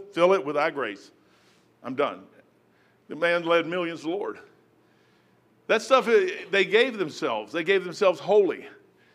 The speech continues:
You know what? They got a hold of something called the Holy Spirit. They knew exactly what they were getting into.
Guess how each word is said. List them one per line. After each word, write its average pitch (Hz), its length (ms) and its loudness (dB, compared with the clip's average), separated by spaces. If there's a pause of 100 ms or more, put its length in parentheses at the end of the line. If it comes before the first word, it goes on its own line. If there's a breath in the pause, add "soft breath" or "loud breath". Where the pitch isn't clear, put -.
(120 soft breath)
You - 80 -6
know 208 60 2
what? 214 160 2
They 190 100 0
got 233 220 0
a 190 60 -2
hold 202 280 0
of 160 80 0
something 135 440 -8
called 139 240 -4
the 113 40 -10
Holy 131 220 -6
Spirit. 104 400 -12
They 127 100 -10
knew 143 160 -10
exactly 131 380 -8
what 113 140 -14
they 120 80 -10
were 110 80 -12
getting 113 200 -14
into. 95 280 -16